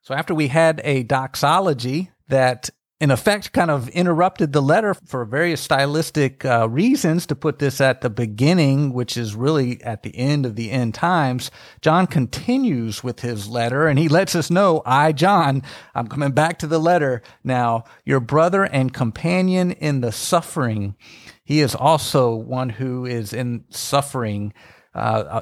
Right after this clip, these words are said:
if you recall, we said at the first podcast that a lot of apocalyptic prophecy was spoken to an audience that was in the middle of persecution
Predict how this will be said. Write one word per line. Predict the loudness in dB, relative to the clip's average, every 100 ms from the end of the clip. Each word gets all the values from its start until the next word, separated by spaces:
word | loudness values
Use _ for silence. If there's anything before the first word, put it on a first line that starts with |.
| -8
if | -4 -2 0
you |
recall, | 0 0 2 4 2
we | 0
said | 0 2 2
at | -2
the | -2
first | 0 0 0
podcast | 0 0 0 2 2 2
that | 0
a | 0
lot | 2 2
of | 0
apocalyptic | -4 0 -2 0 -4 0 0 -2 0 0 -2 -4
prophecy | 0 0 -2 -6 -2 -2 -2 -4 -14 -20 -10 0
was | 0 2
spoken | -2 0 2 2 0
to | 0 0
an | -2
audience | 0 2 2 0 -2 -6 -6
that | -4
was | -4 -2
in | -2
the | -2
middle | 0 0 0
of | -2 -4
persecution | -6 -6 -10 -6 -6 -4 -6 -6